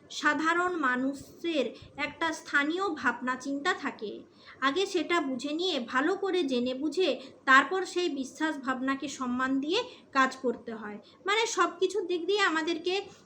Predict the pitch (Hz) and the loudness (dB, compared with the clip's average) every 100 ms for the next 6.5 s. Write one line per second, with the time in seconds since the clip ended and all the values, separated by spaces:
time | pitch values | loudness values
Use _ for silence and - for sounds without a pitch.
0 | - 254 247 285 370 370 370 370 311 262 | -16 -8 -4 -2 2 2 2 0 0 -2
1 | 262 262 240 247 233 214 214 214 - - | -2 0 -2 -4 -4 -6 -8 -12 -14 2
2 | 277 330 - 349 269 269 370 285 294 285 | 2 2 0 -2 2 0 0 0 0 0
3 | 254 254 254 254 - - - - 294 370 | -2 -2 -4 -6 -12 -20 -12 2 4 4
4 | 370 370 370 359 - - - 339 359 311 | 2 0 0 -4 -6 -20 -4 0 0 -2
5 | - 277 294 359 359 - - - 277 285 | 0 2 4 2 0 -4 -12 -4 -2 2
6 | 349 339 294 269 262 | 2 2 2 2 0